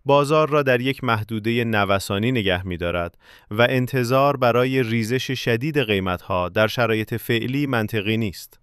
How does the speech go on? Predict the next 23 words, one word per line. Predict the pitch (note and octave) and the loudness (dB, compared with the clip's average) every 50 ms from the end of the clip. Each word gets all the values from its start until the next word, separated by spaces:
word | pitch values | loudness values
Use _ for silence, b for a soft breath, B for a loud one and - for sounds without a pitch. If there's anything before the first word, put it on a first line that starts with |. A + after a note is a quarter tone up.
| _ _ - | _ _ -4
آرامش | - B2+ A#2 A#2 A#2 A#2 A#2+ C3 B2+ - D3 | 2 4 4 4 4 4 2 0 0 -2 -4
کنونی | B2 - B2+ A2+ A2 G#2+ G#2+ A2 B2 | -4 -2 -2 0 0 0 0 -2 -2
شکننده | B2 - C3+ A2+ - A2+ G#2+ G#2+ G2+ G2+ G#2+ A#2+ | -2 -4 -4 -2 -2 -2 0 0 0 0 0 2
است | A#2 F#2+ E2 D2+ - - - | 2 0 0 -4 -6 -4 -2
و | G#2+ G#2+ | 0 2
هر | A#2+ C#3 D3+ D3 | 2 2 2 2
گونه | C3 C3+ C#3 C3+ C3 A#2+ - | 0 -2 -2 0 0 -2 0
افزایش | - A#2+ A2 - - A#2+ A#2 A2 A#2 C3 B2+ - C#3+ | -2 -2 -4 -4 -2 0 0 0 0 -2 -4 -2 -4
دوبارهٔ | B2+ A2+ A2+ A#2 A2 A2 A2 G#2+ G#2+ C#3 D#3+ D3+ | -2 0 0 0 2 2 2 2 2 0 0 0
نرخ | C3 G#2+ F#2+ F2 - G2 | 0 -2 -2 -2 -4 -4
ارز | E2+ F2+ F2 E2+ E2+ E2+ F2 F#2 - B B B B B B - | -2 -2 -2 -2 -4 -6 -8 -12 -20 B B B B B B -2
یا | G#2 A2 G#2 G2+ | 2 2 4 2
تشدید | G2 - - A#2 A2+ A2+ - - - D#3 E3 E3+ | 0 -2 -2 -2 -2 -2 -4 -6 -6 -4 0 0
مشکلات | E3+ D#3+ C#3+ B2+ - - - G#2+ G2 G2 F#2+ - G#2 | 0 0 0 -4 -2 -2 -2 0 0 0 -2 -2 -2
عرضه | G2+ F#2 F#2+ F#2 F2+ E2+ E2+ F#2 F#2+ G2+ G#2+ A#2+ B B B B B B | -2 0 0 0 0 -2 -4 -4 -4 -4 -4 -8 B B B B B B
می‌تواند | - C3 B2 - C3 B2 A#2+ B2+ B2 B2 A#2 G#2+ G#2 | -4 -4 0 2 2 2 4 2 2 2 0 -2 -2
به | G#2 A2 | -2 -4
سرعت | - - - A#2+ A#2 - - C#3+ D3 C#3 - - | -2 -2 -2 -2 0 0 0 -2 -2 -2 -4 -4
مسیر | B2+ A#2+ A#2 - - C#3 C3 C3+ | -4 -4 -2 -2 -2 -2 0 0
بازار | B2+ A2+ A2+ G#2+ G#2 G2 G#2+ G#2 G#2 F#2+ | 0 2 2 2 2 2 0 0 0 0
را | F#2 G2 F#2 | -2 -2 -4
صعودی | F2 - - A#2+ A2+ A2+ G#2 A2 G#2+ | -4 -2 -4 -2 -2 -2 -2 -4 -4
کند. | - - D#2+ D#2 D2+ D#2 - | -6 -6 -10 -12 -12 -14 -18